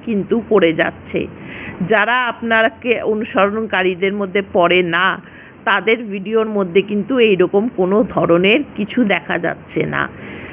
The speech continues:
তাহলে এটাও কি আপনার এজেন্ডার মধ্যে পড়ে এই ধরনের ভিডিও করা? আপনি তাদেরকে তো কিছু বলছেন না। And থার্ড, আপনি ওয়াইটির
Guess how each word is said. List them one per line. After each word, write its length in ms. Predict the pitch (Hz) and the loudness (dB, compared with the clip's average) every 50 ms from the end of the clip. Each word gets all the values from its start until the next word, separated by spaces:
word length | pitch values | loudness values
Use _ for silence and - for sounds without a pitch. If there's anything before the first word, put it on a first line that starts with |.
| - - - - | -16 -16 -4 -2
তাহলে 460 | - 220 240 247 220 233 233 226 - - | 0 0 2 4 4 4 4 2 2 2
এটাও 380 | 190 202 196 - 240 226 240 | 2 2 2 2 0 0 0
কি 200 | 254 247 269 277 | -2 0 2 2
আপনার 340 | 233 226 226 233 233 233 226 | 2 2 0 0 0 0 0
এজেন্ডার 640 | 214 160 180 190 190 196 208 220 214 214 220 220 240 | 2 0 0 0 0 0 -2 -2 0 0 0 0 0
মধ্যে 360 | 233 226 214 202 208 277 277 - - | -4 -4 -6 -2 -2 -4 -4 -2 0
পড়ে 400 | - 202 196 214 269 277 240 190 170 - - - | 2 2 4 4 4 2 2 -2 -4 -10 -12 -2
এই 200 | - 180 185 196 | 0 2 2 2
ধরনের 480 | 190 262 247 196 214 214 208 208 226 214 | 2 2 2 4 2 2 2 0 0 -2
ভিডিও 400 | 175 175 196 165 170 202 208 196 | -2 -6 -6 0 2 2 2 2
করা? 380 | 202 220 202 185 214 247 311 311 - - - - - - - | 2 0 0 2 0 -2 -4 -8 -12 -20 -20 -20 -20 -20 -12
আপনি 400 | - - 196 190 - 214 220 220 | -6 -6 -6 -4 -2 -2 -2 0
তাদেরকে 460 | 190 208 170 180 196 202 202 208 214 247 | 0 0 0 2 0 0 -2 -2 -4 -4
তো 160 | 202 226 - | -2 -2 -4
কিছু 300 | - - 190 - - 220 185 | -4 -6 -12 -6 -4 -4 2
বলছেন 420 | - 175 180 185 180 - - 214 208 | 4 4 4 4 2 2 2 2 4
না। 360 | 196 190 190 170 156 - 107 - - - - - - - - - - - - - 254 | 4 4 2 2 0 -2 -4 -10 -14 -20 -20 -20 -20 -20 -18 -18 -16 -8 -4 -2 -2
And 120 | 262 233 - - | -2 -2 -6 0
থার্ড, 400 | - 294 269 269 208 151 135 123 - - - - - - - - - - - - - - - - - - | 4 4 6 6 4 4 0 -2 -6 -14 -20 -20 -20 -20 -20 -20 -20 -18 -18 -16 -16 -14 -14 -12 -10 -4
আপনি 760 | - 196 202 202 - - - 233 285 339 269 208 185 208 285 - - - - - - - - - - - - - - - - - - - - - - - - 175 170 | 0 0 0 -2 -4 -4 0 2 4 4 4 4 0 -2 -4 -8 -14 -20 -20 -20 -18 -18 -18 -18 -16 -18 -18 -18 -18 -18 -18 -18 -18 -18 -16 -16 -10 -6 -4 -2 0
ওয়াইটির 720 | 190 202 202 208 214 214 - - 240 254 262 277 277 285 | 2 2 2 2 0 -2 -4 -2 2 2 4 2 2 0